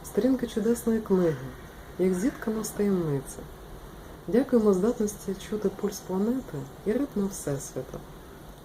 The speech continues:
бо вони разом з Духом Святим вливаються в наше дихання і роблять живими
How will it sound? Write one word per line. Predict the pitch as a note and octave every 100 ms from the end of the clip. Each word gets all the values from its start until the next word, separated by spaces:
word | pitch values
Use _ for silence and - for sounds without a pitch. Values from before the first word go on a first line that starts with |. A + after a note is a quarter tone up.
| - - - - - -
бо | D3+
вони | E3 A3 C4+ G3
разом | G3 G3 F#3
з |
Духом | F3 F#3 - D3+
Святим | - D3 C#3 C#3 C3 C3 - - C#3
вливаються | D#3 F3+ B3+ B3 -
в | F#3+
наше | G3 - F3+
дихання | E3+ D#3+ C3+ C3 B2+ - - - - - - -
і | D3+
роблять | D3 C#3+ C#3+ -
живими | D#3+ D#3 E3+ B3+